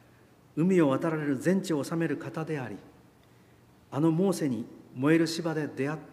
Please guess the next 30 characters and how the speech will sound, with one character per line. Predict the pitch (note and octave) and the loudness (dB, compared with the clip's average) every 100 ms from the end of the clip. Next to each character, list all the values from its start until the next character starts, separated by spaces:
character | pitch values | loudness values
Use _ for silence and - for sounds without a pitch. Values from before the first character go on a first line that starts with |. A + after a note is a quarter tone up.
| - | -16
た | G#2+ - - - - - | -16 -16 -20 -20 -20 -16
主 | - F3+ | -8 -2
な | F#3 D#3 | 0 0
る | A2 - - - - - - - - | -2 -8 -16 -20 -20 -20 -20 -20 -10
神 | - F#3 C#3+ | -2 2 2
で | A#2+ | 0
あ | G#2 | -4
る | G2+ - - - - - C3 | -12 -18 -20 -20 -20 -14 -6
私 | C3 F#3+ F#3 - | -4 -2 -2 -2
が | F#3+ F#3+ - - - - - - _ D4 | -2 -4 -6 -18 -20 -20 -20 -20 _ -6
今 | E3+ F3+ B2+ - - - | 0 2 2 -2 -12 -14
あ | - | -4
な | D3 F3+ | -2 -2
た | F3 | -2
た | - C#3 | -6 -8
ち | - C#3+ | -8 -6
の | D3 | -6
そ | - - | -6 -4
ば | D3 C3+ | -2 -2
に | A#2+ - - | -4 -8 -6
い | B2+ | -2
る | E3 | 0
の | E3+ C#3+ - | 0 -2 -4
だ | D3 - - - - - - _ _ - _ _ _ _ _ | -8 -8 -16 -20 -20 -20 -20 _ _ -20 _ _ _ _ _
と | - G#3 | -2 2
い | F#3+ | 2
う | |
ふ | C#3 | 0
う | C3+ | -4
に | G2 | -6